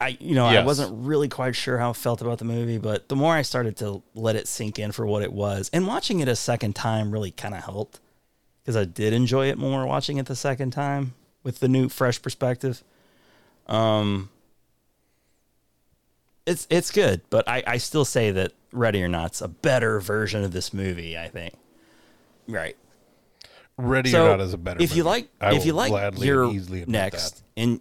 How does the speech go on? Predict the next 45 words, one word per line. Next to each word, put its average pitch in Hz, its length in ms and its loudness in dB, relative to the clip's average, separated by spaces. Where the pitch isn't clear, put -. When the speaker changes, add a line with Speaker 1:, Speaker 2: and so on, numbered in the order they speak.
Speaker 1:
we 120 180 0
think 110 280 0
you 101 160 2
will, 95 360 0
'cause 107 200 -6
this 139 100 -2
is - 60 -2
just 147 140 -4
a 110 60 -4
fun 95 260 -2
movie, 87 360 -2
then 175 140 0
you're 190 160 -2
in 185 120 -6
luck. - 240 -4
Go 113 120 -4
watch 127 580 -2
Ready 151 240 -4
or 165 60 -6
Not. 170 320 -6
Two - 100 -12
thousand 156 340 2
nineteen, 151 600 -2
Samara 143 520 -2
Weaving. 139 440 -4
Uh, 90 280 -8
Speaker 2:
Yeah, 113 260 2
go 104 140 -2
check 117 200 -2
out 113 120 -2
Ready 113 180 0
or 135 60 2
Speaker 1:
really 143 160 6
Speaker 2:
Not. 113 80 4
Speaker 1:
good 101 140 2
movie. 82 340 -6
Um, 127 480 2
so 139 460 2
is 127 80 -4
there 135 100 2
anything 165 240 0
else 170 180 -2
we 170 80 -4
need 170 120 -2
to, 110 260 -2